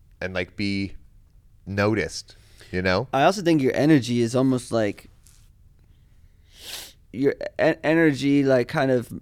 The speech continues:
Speaker 2: manifests itself in how you look and how you come out looking. Like, most people look like their energy.
Speaker 1: That's true.
Speaker 2: And most people's names are, like, oddly enough who they are.
Speaker 1: Hmm.
Speaker 2: Like, mo-,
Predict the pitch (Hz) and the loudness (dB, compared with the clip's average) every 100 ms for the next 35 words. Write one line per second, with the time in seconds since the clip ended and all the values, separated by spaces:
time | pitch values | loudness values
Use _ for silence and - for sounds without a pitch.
0 | - 131 135 139 131 - 131 127 - 120 | -6 0 2 2 0 0 -2 -2 -8 -10
1 | - 131 120 - - 117 127 120 113 113 | -4 0 0 -2 -8 -6 -4 -4 -4 -4
2 | 110 117 82 - - 113 117 113 107 - | -2 -2 -4 -8 -10 -8 -4 -4 -6 -6
3 | 117 101 101 113 107 101 104 120 156 - | -6 -4 -6 -6 -8 -8 -4 -4 -4 -6
4 | 165 160 117 120 131 110 117 104 113 104 | -4 -2 -2 -4 -4 -4 -6 -6 -6 -6
5 | 98 95 - - - - - - 82 - | -6 -8 -12 -16 -18 -20 -20 -14 -12 -4
6 | 107 131 135 165 - 175 170 131 120 127 | 0 2 2 0 -2 -4 -4 -2 -2 0
7 | 147 185 196 - _ - _ _ _ - | 0 -2 -6 -12 _ -20 _ _ _ 0
8 | 143 143 139 135 - 127 143 139 139 143 | 0 2 2 0 -2 2 2 2 2 2
9 | 131 131 123 - - - _ _ - - | 2 0 -2 -6 -18 -20 _ _ -20 -20
10 | - 131 117 101 65 55 - _ - _ | -8 -6 -4 -4 -4 -8 -18 _ -20 _
11 | - 95 90 80 131 131 143 147 | -10 -8 -6 -4 -4 -2 -2 -2